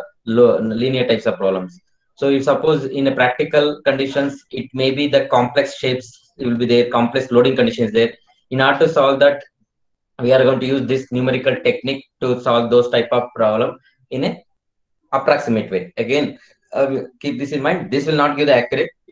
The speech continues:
give the approximate way. But ma-, classical approach will give the appro-, exact way. So based on this, as I told yesterday, pre-quiz knowledge required, sir. One is mom,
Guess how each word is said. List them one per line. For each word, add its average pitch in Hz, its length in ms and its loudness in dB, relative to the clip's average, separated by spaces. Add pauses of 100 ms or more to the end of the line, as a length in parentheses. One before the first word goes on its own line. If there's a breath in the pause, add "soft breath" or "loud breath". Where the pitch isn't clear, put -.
(100)
give 165 140 -6
the 180 100 2
approximate 123 540 -2
way. 92 100 -10 (720)
But 113 220 0
ma-, 117 360 0
classical 160 440 0
approach 160 300 2
will 139 100 -6
give 143 140 -4
the 220 160 -2 (560)
appro-, - 320 -12 (160)
exact 104 420 -6
way. - 140 -16 (640)
So 151 500 4
based 151 220 4
on 160 140 4
this, 160 180 0
as 135 180 4
I 143 120 2
told 151 200 2
yesterday, 147 420 -2
pre-quiz 147 380 -6
knowledge 139 280 -4
required, 131 340 -2
sir. 139 180 0
One 131 140 -4
is 123 160 -8
mom, 139 300 -2